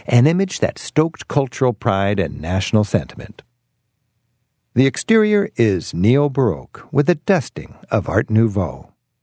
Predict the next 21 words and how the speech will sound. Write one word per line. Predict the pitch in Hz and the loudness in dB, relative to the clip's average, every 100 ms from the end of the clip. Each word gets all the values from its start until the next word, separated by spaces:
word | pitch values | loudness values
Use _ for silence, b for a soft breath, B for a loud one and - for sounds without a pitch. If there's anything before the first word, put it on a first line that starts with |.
| _ _ _ _ | _ _ _ _
Constructed | - 139 - 196 190 208 | -2 -2 0 -2 0 0
in | 190 | 0
the | 113 98 | 0 2
early | 135 135 | 2 2
nineteen | 127 127 135 120 | 0 0 0 2
hundreds, | 123 101 80 - | 2 0 -6 -2
it | 160 | 2
was | 185 147 | 2 0
built | 147 156 151 | 0 0 0
at | 104 | -2
a | 101 | -2
time | - 107 123 127 | -4 0 0 0
when | 87 80 | -2 -4
Czech | - 165 180 | -4 -2 -2
nationalism | 147 156 147 - 92 95 110 104 | 0 0 -2 -4 -2 0 0 2
was | 95 82 | 0 0
rising | 113 151 151 160 160 | 2 2 0 -4 -4
to | - 147 | 0 2
a | 101 | 2
fever | - - 180 - 104 | -2 -2 0 2 -2
pitch. | - 98 - - | 0 -2 -4 -16